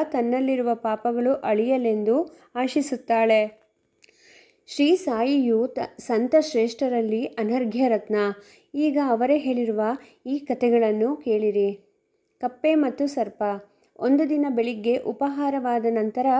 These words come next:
ಅಡ್ಡಾಡುತ್ತಾ ಒಂದು ಸಣ್ಣ ನದಿಯ ದಡಕ್ಕೆ ಬಂದೆನು. ನನಗೆ ಆಯಾಸವಾಗಿತ್ತು. ಅಲ್ಲಿ ಸ್ವಲ್ಪ ವಿಶ್ರಮಿಸಿಕೊಂಡ ನಂತರ ಕೈಕಾಲು ತೊಳೆದು ಸ್ನಾನ ಮಾಡಿ ಕುಳಿತಿದ್ದೆ. ಗಾಳಿ ತಣ್ಣಗೆ ಬೀಸುತ್ತಿತ್ತು.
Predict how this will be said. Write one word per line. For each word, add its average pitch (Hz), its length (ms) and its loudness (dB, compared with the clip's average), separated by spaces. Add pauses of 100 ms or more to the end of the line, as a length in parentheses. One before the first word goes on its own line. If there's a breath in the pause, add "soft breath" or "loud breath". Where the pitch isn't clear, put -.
(360 loud breath)
ಅಡ್ಡಾಡುತ್ತಾ 262 640 0
ಒಂದು 247 320 0
ಸಣ್ಣ 226 340 -4 (120)
ನದಿಯ 233 440 0
ದಡಕ್ಕೆ 233 400 0
ಬಂದೆನು. 208 560 0 (240 loud breath)
ನನಗೆ 277 280 -2
ಆಯಾಸವಾಗಿತ್ತು. 220 1300 0 (180 loud breath)
ಅಲ್ಲಿ 277 260 0
ಸ್ವಲ್ಪ 254 380 -4
ವಿಶ್ರಮಿಸಿಕೊಂಡ 247 840 0
ನಂತರ 214 380 0 (520 loud breath)
ಕೈಕಾಲು 269 480 0
ತೊಳೆದು 247 460 -2
ಸ್ನಾನ 226 440 -4
ಮಾಡಿ 247 280 0
ಕುಳಿತಿದ್ದೆ. 208 1080 0
ಗಾಳಿ 269 480 2
ತಣ್ಣಗೆ 247 460 -2
ಬೀಸುತ್ತಿತ್ತು. 214 1000 -2